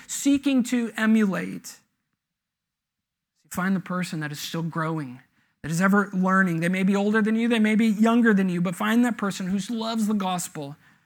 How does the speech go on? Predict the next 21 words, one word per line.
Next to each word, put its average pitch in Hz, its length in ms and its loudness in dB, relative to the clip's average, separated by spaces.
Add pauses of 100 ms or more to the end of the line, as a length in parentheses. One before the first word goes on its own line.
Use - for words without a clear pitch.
(240)
who 185 80 2 (100)
prays 226 460 2
gratefully, 196 720 0
who's 190 180 0
glad 214 440 -2
to 240 80 2
be 220 200 2
in 214 80 2
the 202 100 0
family, 196 560 -2
who 233 200 0
is 220 140 2
a, 214 100 2 (220)
a 220 100 2
person 254 580 2
of 202 360 2
the 180 240 0 (180)
church. 180 400 2
Get 220 260 0
them 190 320 -2
close. - 520 -10